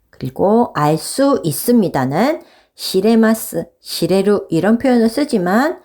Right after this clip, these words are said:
그 표현보다 더 자주 쓰이는 표현이 있습니다. 그렇죠. 작은 글씨로 써있는 와카루, 와카리마스 이것이 가능형을 대신한다고 보시면 됩니다.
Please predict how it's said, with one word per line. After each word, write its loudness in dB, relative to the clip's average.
그 0
표현보다 2
더 -4
자주 -2
쓰이는 -2
표현이 0
있습니다. -6
그렇죠. -4
작은 2
글씨로 0
써있는 -2
와카루, 0
와카리마스 -2
이것이 0
가능형을 2
대신한다고 -4
보시면 -6
됩니다. -2